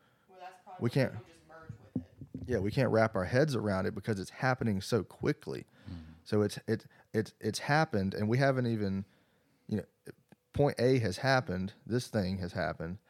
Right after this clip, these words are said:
Speaker 2: and we can't even wrap our minds around A, and we're already at F.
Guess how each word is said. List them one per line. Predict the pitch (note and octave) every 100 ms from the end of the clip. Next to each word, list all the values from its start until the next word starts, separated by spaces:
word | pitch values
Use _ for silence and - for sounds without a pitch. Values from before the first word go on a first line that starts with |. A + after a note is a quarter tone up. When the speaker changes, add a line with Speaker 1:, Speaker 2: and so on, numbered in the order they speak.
| _ - _ _ _ _ _ _ -
Speaker 2:
and | G2+ G2+
we | A#2+
can't | C3 B2+ A#2
even | G#2+
wrap | G#2 G2+ G2+
our | G2
minds | G2+ G#2 G#2+ G2+
around | G2+ G2 F#2+ - -
A, | A#2+ C3+ G2 F#2+
and | G#2
we're | A#2 C3
already | A2 G2
at | F2+
F. | G#2+ A#2 D#2+ -